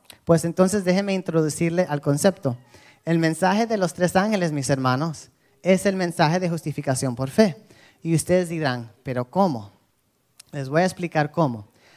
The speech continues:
La descripción que nosotros leímos acerca de los ciento cuarenta y cuatro mil se halla ¿en qué capítulo de la Biblia? No,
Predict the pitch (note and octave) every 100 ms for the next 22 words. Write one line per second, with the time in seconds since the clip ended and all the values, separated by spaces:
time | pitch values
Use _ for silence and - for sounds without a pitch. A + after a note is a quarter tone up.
0 | _ - F3+ F#3+ F#3+ - G3 - G#3 B3+
1 | D4+ C4 A#3+ - A3 A3 A#3 G3 F3+ F#3+
2 | E3+ C#3 C3+ - G3 D#3 C3 B2 _ _
3 | - D3+ D3+ D3+ - G#3 G#3 G#3+ G#3 F#3+
4 | F#3+ F#3 E3+ F3 F3+ E3+ - F3 F#3+ F3
5 | G3+ G3+ G3 G3 G3 G3 F#3 F#3+ A3 C4+
6 | B3 - _ _ _ _ _ _ _ _
7 | _ _ _ _ _ _ _ F3 C#3+